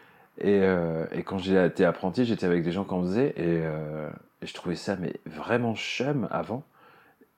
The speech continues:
Et en étant en contact de ces gens-là, eh ben, euh, j'ai, j'ai commencé à vraiment voir comment ça se faisait. Et,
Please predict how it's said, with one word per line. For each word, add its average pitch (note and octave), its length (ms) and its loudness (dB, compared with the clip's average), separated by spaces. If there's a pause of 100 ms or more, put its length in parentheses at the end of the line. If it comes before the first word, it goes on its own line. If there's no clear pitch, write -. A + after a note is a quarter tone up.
(140)
Et G2+ 160 6
en F#2+ 200 4
étant G2+ 220 4
en B2+ 40 4
contact A2+ 300 0
de G#2+ 80 4
ces G#2 160 0
gens-là, A#2 440 0 (160)
eh F#2+ 100 4
ben, F#2+ 240 6
euh, E2+ 560 6
j'ai, F2+ 340 0
j'ai F2 180 -2
commencé F#2+ 400 2
à A2+ 100 8
vraiment G2+ 340 2
voir A2+ 360 2
comment G2+ 200 4
ça F#2 140 0
se - 100 -10
faisait. B2 380 4 (500)
Et, F#2 60 4